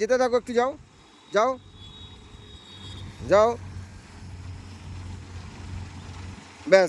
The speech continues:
দাঁড়িয়ে যাও। এবার যখন ডান দিকে আসবো, আমি একটু ডান দিক নেবো, হ্যাঁ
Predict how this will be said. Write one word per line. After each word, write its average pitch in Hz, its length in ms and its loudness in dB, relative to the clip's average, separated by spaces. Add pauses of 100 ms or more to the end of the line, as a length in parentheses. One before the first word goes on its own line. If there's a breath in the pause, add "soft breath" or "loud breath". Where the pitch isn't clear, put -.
দাঁড়িয়ে 208 220 6
যাও। 110 120 2 (920)
এবার 262 240 6
যখন 269 240 4
ডান 233 180 4
দিকে 269 200 4
আসবো, 233 180 2 (140)
আমি 262 120 -2 (120)
একটু - 220 -6 (120)
ডান 254 200 6
দিক 220 160 -6
নেবো, 139 160 -4 (540)
হ্যাঁ 156 180 -4